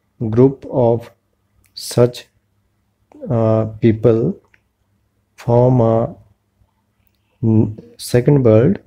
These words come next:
which is mentioned in the story। That's all for the day।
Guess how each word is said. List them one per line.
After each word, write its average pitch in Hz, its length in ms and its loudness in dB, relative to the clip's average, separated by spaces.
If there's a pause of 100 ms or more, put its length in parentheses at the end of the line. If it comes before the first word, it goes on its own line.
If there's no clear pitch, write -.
(760)
which 117 320 -2
is 127 240 2
mentioned 113 500 -2
in 113 280 -2
the 117 280 0 (300)
story। - 540 -2 (3500)
That's 120 380 -2
all 139 320 0
for 120 260 -2
the 120 140 2
day। 139 300 0